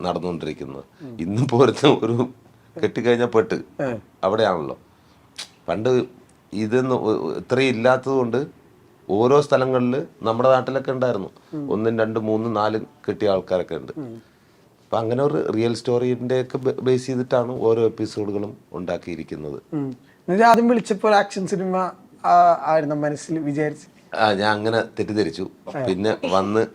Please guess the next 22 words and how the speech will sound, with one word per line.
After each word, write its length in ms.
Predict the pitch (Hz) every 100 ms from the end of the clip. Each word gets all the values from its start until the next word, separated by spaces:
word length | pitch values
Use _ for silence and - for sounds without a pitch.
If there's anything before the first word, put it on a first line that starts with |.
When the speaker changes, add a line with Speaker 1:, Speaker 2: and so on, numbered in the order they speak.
| -
Speaker 1:
ഞാൻ 200 | 101 104
പറഞ്ഞു, 200 | 110 110
"ഇങ്ങ് 140 | 110
വാ", 280 | 101 104 110 95
വരാൻ 300 | 101 113 113
പറഞ്ഞു. 380 | - - -
Speaker 2:
ആ. 40 | 156
Speaker 1:
അങ്ങനെ 460 | 135 - 539 98
വീട്ടിൽ 300 | 101 117 131
വിളിച്ച്, 300 | 147 113 - 120 226 196 220 226 285 - _ - - -
ആ, 360 | _ - -
അവിടെ 300 | - - 101
ഇരുത്തിയിട്ട് 440 | 101 95 - 101 123
ചോദിച്ചു. 440 | - 90 78 -
അപ്പൊ 280 | - - 107
പരിപാടി 680 | - - 95 95 90 87 - -
രസമുണ്ട്. 460 | 85 76 85 67 69 -
മ-, 180 | 82 87
പിന്നെ 280 | - 101 101
ആ 220 | 101 117
സമയത്തൊക്കെ 560 | 117 110 107 104 110
ഞാൻ 300 | 104 98 101